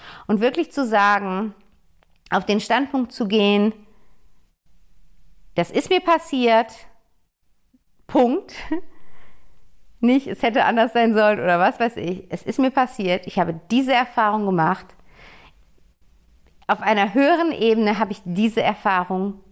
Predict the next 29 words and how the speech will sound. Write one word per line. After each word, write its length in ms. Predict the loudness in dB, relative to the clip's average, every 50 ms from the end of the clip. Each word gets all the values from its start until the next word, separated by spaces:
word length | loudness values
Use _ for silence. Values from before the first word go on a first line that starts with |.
| -12 -6
gewählt. 640 | -4 -2 2 2 2 4 4 2 2 0 -2 -8 -20 -20 -20 _ _ _ _ _ -20 -20 -20 -20 -20 -20 -20 -20 -20 -20 -20 -20 -20 -20 -20 -20 -20 -20 -20 -20 -20 -20 -20 _ -4
Und 160 | 0 0 0
ich 180 | 0 -2 -2 -4
akzeptiere 800 | -4 -4 -4 -6 -6 -6 -6 -8 -2 2 4 4 4 4 2 0
jetzt, 600 | 0 0 0 0 0 -2 -6 -12 -16 -18 -18 -20 -20 -20 -20 -20 -8 -2
dass 260 | 0 0 0 -2 -4 -4
diese 260 | -2 -2 0 0 2
Erfahrung 840 | 0 0 -2 -2 0 0 2 2 2 2 2 0 0 0 0 -2 -4 -8 -20 _ -10
Teil 460 | -6 -4 -2 -2 0 -2 -2 -4 -4
meines 420 | -2 0 2 2 2 0 -2 -2
Lebens 460 | 0 2 2 2 2 0 -4 -6 -10
ist. 540 | -14 -12 -12 -12 -12 -14 -18 -20 -20 -20 -20 _ _ _ _ _ _ -20 -18 -16 -16 -14 -14 -14 -8 -2
Und 120 | 0 0
du 60 | 2 2
bekommst 440 | 0 0 2 0 0 0 -2 -6 -10
sie 280 | -8 -8 -8 -8 -8 _ _ _ -4 0 2 2 2 2
integriert, 720 | 0 0 -2 -2 0 -2 -2 0 2 2 4 2 0 -2 -2
indem 540 | 0 0 2 2 2 2 4 4 4 4
du 80 | 2 2
quasi 500 | 0 0 0 2 2 2 2 0 -4 -6
auf 140 | -8 -8 -10
die 160 | -10 -8 -4
andere 380 | -2 -2 0 0 0 0 0 0
Seite 340 | 2 2 2 0 0 -2
der 120 | -2 0 0
Erfahrung 520 | 0 -2 -2 0 0 0 0 -2 -4 -6 -8
guckst, 300 | -12 -12 -12 -14 -16 -10 -4
indem 420 | -2 0 2 2 4 4 4 2 2
du 300 | 2 2 2 0 0